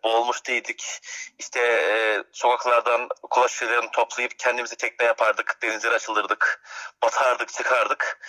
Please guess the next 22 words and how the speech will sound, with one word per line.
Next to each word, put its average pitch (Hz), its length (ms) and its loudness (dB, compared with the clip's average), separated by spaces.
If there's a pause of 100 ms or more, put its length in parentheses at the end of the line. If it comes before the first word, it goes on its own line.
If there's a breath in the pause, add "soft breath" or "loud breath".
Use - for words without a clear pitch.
(400 loud breath)
E, 110 100 4
dolayısıyla 143 500 0
ders 147 200 2
çalışmak 139 300 0
manasız 151 420 2
gelirdi 113 280 -2
o 104 100 4
zamanlar. 104 540 2 (640 loud breath)
E, 120 100 6
ta 143 220 2
ki - 140 -2
üniversitede, 147 800 2
e, 113 180 4
çok - 240 -2
da 135 60 0
iyi 131 200 2
olmayan 120 380 2
bir 113 140 -8
bölümü, 110 380 2 (500 loud breath)
e, 107 140 4
kazanana 131 380 4
kadar, 107 400 0